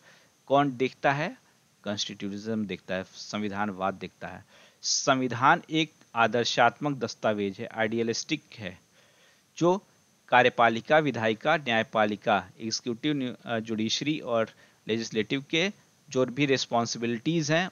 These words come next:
उसमें जो उनको दिया गया है, उसको देखता है कि क्या-क्या इनकी रिस्पॉन्सिबिलिटी हैं। लेकिन संविधानवाद क्या है, कॉन्स्टिट्यूशनलिज्म क्या है, ये सही तरीके से कर रहे हैं कि नहीं कर रहे हैं, इसको चेक करता है, ठीक है,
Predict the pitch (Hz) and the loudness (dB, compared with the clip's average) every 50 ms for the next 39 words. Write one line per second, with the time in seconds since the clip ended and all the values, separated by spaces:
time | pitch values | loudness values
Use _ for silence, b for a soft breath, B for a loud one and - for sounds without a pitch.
0 | - - 127 - - 131 131 127 117 127 123 123 117 - 160 165 143 101 113 107 | -8 -14 -14 -12 -8 -6 -4 -4 -2 -4 -4 -4 -4 -2 0 0 0 -2 -6 -8
1 | 107 113 120 123 127 127 131 139 139 143 175 - - - 127 - - - 135 123 | -2 4 6 6 6 8 6 4 4 4 2 -2 -6 -10 -14 -6 -4 -2 -2 0
2 | 117 104 - - 123 131 143 170 156 - - 147 131 127 - - 135 127 123 113 | -2 -4 0 0 0 2 0 -2 -6 0 4 4 4 6 4 2 2 2 0 -2
3 | - 120 117 - - 113 110 110 - - 107 101 95 - 98 98 95 98 104 b | -4 -6 -6 -6 -6 -6 -6 -6 -6 -6 -8 -8 -8 -10 -12 -12 -12 -14 -16 b
4 | b b b b _ - 117 135 131 - - 117 107 104 - - 113 104 104 98 | b b b b _ -2 -2 -2 0 0 -2 -4 -4 -4 -4 -4 -4 -4 -4 -4
5 | 98 104 113 113 104 98 101 113 117 - - 143 135 131 143 151 147 - - 113 | -2 -2 -2 -2 0 2 2 2 2 0 2 2 2 2 2 -2 -4 -4 -6 -6
6 | 117 - 117 104 - 110 107 104 104 104 107 113 127 156 160 - 151 139 135 139 | -6 -8 -12 -10 -8 -6 -6 -6 -6 -8 -6 -6 -4 -4 -2 0 0 0 0 0
7 | 151 175 208 b b b b b b b b b - 120 156 175 170 - - 139 | -4 -6 -8 b b b b b b b b b 0 2 4 4 4 2 2 0
8 | 120 147 185 220 226 - 180 156 147 139 131 - 147 135 - - 127 - _ - | 2 2 0 -2 0 2 2 2 2 0 0 0 0 0 0 -2 -4 -6 _ 2
9 | 120 117 113 113 117 120 127 127 123 120 127 147 156 - - 190 208 233 240 - | 2 2 2 0 -2 -2 -2 -2 -4 -2 -2 -4 -4 -6 -8 -10 -10 -10 -12 -16
10 | _ _ - 104 101 98 101 113 143 165 165 - - 107 104 104 107 101 107 110 | _ _ -16 -10 -8 -8 -6 -4 -4 -4 -2 0 2 2 2 0 -2 -4 -4 -6
11 | 110 120 143 185 233 247 b b b b b b b b _ _ - 190 180 - | -6 -6 -4 -4 -4 -4 b b b b b b b b _ _ 0 0 2 2
12 | - - - - - - 104 - _ _ _ _ _ _ _ _ _ _ _ _ | 2 2 0 0 2 -2 -4 -4 _ _ _ _ _ _ _ _ _ _ _ _
13 | - - 120 113 - - 101 95 98 92 - _ _ _ - 151 156 - 214 226 | 0 2 2 2 2 0 0 0 -2 -6 -12 _ _ _ -6 -4 0 2 2 0